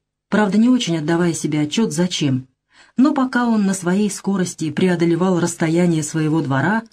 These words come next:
машина развернулась и уехала. Анна равнодушно посмотрела на ковыляющего мужчину, но вступать в разговор явно не хотела. Кто ей Юрай?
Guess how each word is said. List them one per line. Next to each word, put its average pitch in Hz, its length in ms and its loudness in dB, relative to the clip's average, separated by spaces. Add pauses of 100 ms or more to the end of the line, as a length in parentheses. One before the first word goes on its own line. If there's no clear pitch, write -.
(260)
машина 226 420 0
развернулась 156 720 0 (120)
и 208 100 2
уехала. 127 580 -2 (720)
Анна 202 480 0 (180)
равнодушно 214 600 0
посмотрела 185 760 -2
на 175 160 0
ковыляющего 160 640 -2
мужчину, 190 580 0 (380)
но 320 160 2
вступать 185 400 -2
в 160 60 -8
разговор 156 420 0
явно 160 300 0
не 151 100 -2
хотела. 135 500 -4 (380)
Кто - 240 0
ей 151 240 2
Юрай? 147 400 0